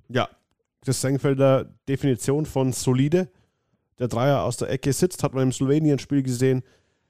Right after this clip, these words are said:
Ähnlich wie Joe, äh, Johannes Thiemann in seiner Rolle. Vielleicht von den Spielattributen, die sie einbringen, verschieden, aber beide für mich absolute Teamplayer. Und je nachdem, was Coach Herbert gerade braucht,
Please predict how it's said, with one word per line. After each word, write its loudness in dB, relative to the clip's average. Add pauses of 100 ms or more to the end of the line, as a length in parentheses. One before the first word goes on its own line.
(1120)
Ähnlich 0
wie 2
Joe, 0 (160)
äh, 2
Johannes 0
Thiemann -2 (220)
in -20
seiner 2
Rolle. 4
Vielleicht 0 (480)
von 2
den 2
Spielattributen, -4
die -10
sie -4
einbringen, 0
verschieden, -4
aber -4
beide -2
für -8
mich -4
absolute -4
Teamplayer. 0 (440)
Und -8
je -2
nachdem, 0
was -4
Coach -6
Herbert -2
gerade -2
braucht, -4